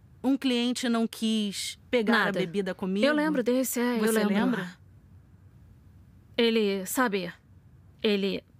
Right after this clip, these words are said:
Speaker 2: não pagou e foi embora.
Speaker 1: Uhum. Aí eu dei pra outro cliente, ele não quis, mas pegou da mão de outra pessoa.
Speaker 2: Uhum.
Speaker 1: Como você acha que eu me senti? O meu turno tava começando, ainda tinha mais sete horas pela frente.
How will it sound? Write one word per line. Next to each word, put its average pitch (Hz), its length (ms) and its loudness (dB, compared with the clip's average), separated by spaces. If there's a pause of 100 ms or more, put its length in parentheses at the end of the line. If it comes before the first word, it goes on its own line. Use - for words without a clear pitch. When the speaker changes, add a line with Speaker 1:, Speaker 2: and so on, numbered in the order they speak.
(320)
Speaker 2:
não 208 200 0
pagou 262 360 0
e 262 220 -2
foi 202 200 -2
embora. 170 420 -4 (520)
Speaker 1:
Uhum. 202 760 -4 (500)
Aí 208 280 0
eu 214 120 0
dei 202 160 -2
pra 185 220 -4
outro 185 240 -6
cliente, 196 640 -6
ele 180 220 -6
não 180 180 -6
quis, 240 400 -10
mas 202 240 -6
pegou 202 340 -2
da 185 120 -4
mão 190 180 -4
de 185 160 -6
outra 220 260 -2
pessoa. 151 500 -10
Speaker 2:
Uhum. 233 340 -2 (320)
Speaker 1:
Como 285 260 -2
você - 240 -6
acha 214 220 -2
que - 80 -10
eu 214 60 0
me 202 120 0
senti? 180 420 -6
O 165 60 -8
meu 196 180 -4
turno 254 320 -2
tava 247 220 -2
começando, 233 640 -4
ainda 190 320 -4
tinha 220 320 -4
mais 208 340 -2
sete 220 440 -2
horas 170 300 -6
pela 165 240 -8
frente. 160 480 -14